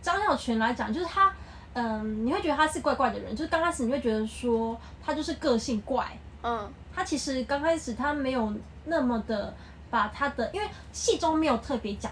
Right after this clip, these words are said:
Speaker 1: 说他有什么症，就是
Speaker 2: 亚斯伯格症。
Speaker 1: 对，你只会觉得他就是一个很不善于社交的一个人。
Speaker 2: 哦，你说戏中没有特别讲，
Speaker 1: 对。
Speaker 2: 特别提。
Speaker 1: 对，特别提，没有指明说。
Speaker 2: 嗯。
Speaker 1: 对。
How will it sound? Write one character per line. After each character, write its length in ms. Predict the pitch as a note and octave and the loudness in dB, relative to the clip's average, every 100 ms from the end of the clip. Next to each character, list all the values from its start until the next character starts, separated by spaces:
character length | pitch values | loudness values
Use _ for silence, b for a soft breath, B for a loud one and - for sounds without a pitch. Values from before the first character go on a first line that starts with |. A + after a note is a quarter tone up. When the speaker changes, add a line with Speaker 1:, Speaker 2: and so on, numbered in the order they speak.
| - | -10
Speaker 1:
说 200 | - A3+ | -4 -2
他 140 | B3+ | 0
有 120 | A#3 G#3 | 0 0
什 120 | G3+ | -4
么 140 | F3+ - | -6 -4
症， 260 | B3 F#3+ - - | -4 -4 -10 -8
就 100 | C4 | -4
是 320 | B3+ B3 F#3 - - | -2 -2 -4 -8 2
Speaker 2:
亚 120 | B3 | 4
斯 220 | A#3 - A3 | 4 2 0
伯 160 | G#3+ | 0
格 180 | - F#3 | 0 -2
症。 200 | - C#4 | 2 4
Speaker 1:
对， 240 | B3+ - - - | 6 2 -8 -10
你 140 | A#3 C#4 | -6 -2
只 100 | C#4+ | 0
会 60 | |
觉 60 | C4+ | 2
得 60 | C4 | 4
他 100 | C#4 | 2
就 180 | C#4+ C#4 | 2 -2
是 140 | C#4 | 0
一 20 | |
个 140 | A#3+ G#3 | 0 0
很 180 | F#3+ F#3+ | -2 -6
不 340 | D4+ C4 B3+ | -2 -2 -2
善 280 | - C#4 A3+ G3 | 2 2 2 -2
于 140 | G3 | -6
社 320 | - C4+ A3 | -4 -2 -2
交 260 | F#3 A3 G3 | 0 -2 -2
的 80 | G3 | -4
一 60 | |
个 100 | - | -10
人。 120 | - - A3+ | -10 -10 4
Speaker 2:
哦， 80 | D4 | 6
你 60 | C#4+ | 10
说 160 | G4 B B - | 10 B B -12
戏 300 | - G4 D4+ | 2 4 8
中 180 | D#4 D4+ | 8 8
没 80 | |
有 100 | C4+ | 6
特 140 | A3 C4+ | 8 6
别 220 | G3+ F#3+ | 6 2
讲， 220 | - G#3 - - - - - - - | 2 2 2 -8 -16 -18 -18 -18 2
Speaker 1:
对。 100 | D4+ | 6
Speaker 2:
特 40 | |
别 120 | D4+ C4 | 8 6
提。 320 | A#3 C#3+ - - | 2 -4 -8 -2
Speaker 1:
对， 120 | C#4+ | -2
特 140 | A3+ D4 | 2 2
别 120 | A3 | 2
提， 260 | - G#3+ A3 | 0 -2 2
没 80 | |
有 160 | D4+ A#3+ - | 2 0 -4
指 240 | - A3 | -8 -4
明 220 | G3+ G3 G#3 | -2 -2 -2
说。 400 | - G#3+ G#3 G3+ | 0 0 0 4
Speaker 2:
嗯。 420 | A#3+ A3+ G#3 G3+ | 6 6 2 -4
Speaker 1:
对。 300 | A#3+ A3 B3+ | -4 -4 -6